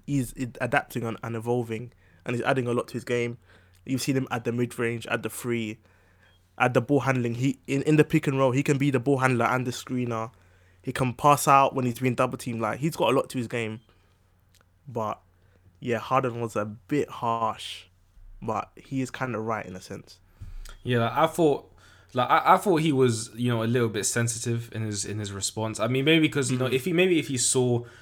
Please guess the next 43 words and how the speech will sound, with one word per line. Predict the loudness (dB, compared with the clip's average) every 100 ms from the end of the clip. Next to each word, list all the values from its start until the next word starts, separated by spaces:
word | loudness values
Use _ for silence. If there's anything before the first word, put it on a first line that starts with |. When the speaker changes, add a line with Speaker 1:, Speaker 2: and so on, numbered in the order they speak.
| -20 -6
Speaker 2:
the | -4
video | 2 2 4 2 2
of | 0 -2 -2 -8 -18 -4
Giannis, | 0 2 2 0 -2 -2 -4 -2
I | 0
mean, | 0 0
you | -2
Speaker 1:
Mm-hmm. | 0
Speaker 2:
saw | 2 2
him, | 2 0 -2
you | -6
know, | -4 -4
laughing | -4 -6 -4
and | -2
joking | 0 -2 -4
and | -6
all | -4
that | -4
stuff, | -4 -2 -4 -6 -20 -20 0
maybe | 4 4
he |
would | 4
have | 2
Speaker 1:
Mm-hmm. | 2
Speaker 2:
had | 0
a |
different | -2 -2
response, | -6 -2 -2 -2
but, | -4 -4
you | -2
know, | 0
Rachel | 0 0 -6
Nichols | -6 -6
just | -6 -2
gave | -2 -2
him | -10 -10
the | -12
quote | -6 -6 -4
rather | -6 -6 -8
than, | -8 -10 -12 -18
than | -12 -10
the | -10
video. | -6 -4 -4 -8